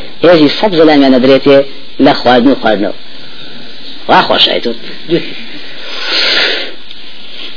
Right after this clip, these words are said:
پێغەمبەری خوا صلی الله علیه وسلم باسی ئەوە شەکات، فەرمان تۆ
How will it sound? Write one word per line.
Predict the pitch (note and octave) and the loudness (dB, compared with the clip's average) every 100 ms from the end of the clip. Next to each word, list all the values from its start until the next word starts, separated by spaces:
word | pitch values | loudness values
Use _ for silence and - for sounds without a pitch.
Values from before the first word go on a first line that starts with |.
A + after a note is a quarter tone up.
| - - - - - - B2 - - - - - - - - - - - - - - - - | -8 -8 -8 -8 -8 -8 -8 -8 -8 -8 -8 -8 -8 -8 -8 -8 -8 -8 -8 -10 -8 0 4
پێغەمبەری | B3 G#3+ F#3 | 6 6 6
خوا | F#3+ | 6
صلی | E3+ | 6
الله | D#3+ E3+ D#3+ | 6 6 6
علیه | D#3+ | 6
وسلم | D#3 D#3 D3+ | 6 6 6
باسی | D#3+ D#3+ | 6 6
ئەوە | D3+ | 6
شەکات، | C#3+ D3 | 6 4
فەرمان | D3+ D#3+ | 4 4
تۆ | G#3 | 6